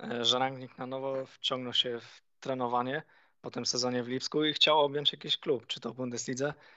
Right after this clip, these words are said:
I mówiło się chyba o Wolfsburgu, nie wiem, mogły się przejawiać też jakieś głosy, e, i oferty z innych klubów,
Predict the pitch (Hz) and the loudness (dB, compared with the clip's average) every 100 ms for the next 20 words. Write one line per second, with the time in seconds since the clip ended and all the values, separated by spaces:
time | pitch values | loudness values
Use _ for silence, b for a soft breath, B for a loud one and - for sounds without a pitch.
0 | b b b b _ _ - 220 127 127 | b b b b _ _ -6 -2 0 2
1 | 127 131 131 123 - 123 120 110 131 233 | 2 4 6 6 4 4 2 0 2 2
2 | 120 117 117 117 135 139 135 123 117 113 | 4 2 -2 0 0 0 -2 -2 -2 -4
3 | 113 - 73 - - 127 120 120 117 - | -8 -10 -12 -14 -8 -2 0 4 4 4
4 | - 127 120 117 - 131 117 120 117 123 | 2 4 4 2 2 2 2 -2 0 4
5 | 117 - 120 b b b b b b b | 6 4 2 b b b b b b b
6 | _ - - 127 117 117 120 - 131 113 | _ -12 0 4 4 4 2 0 0 2
7 | 131 123 123 127 127 127 - 143 165 180 | 0 -2 -2 -4 -4 -6 -2 0 2 0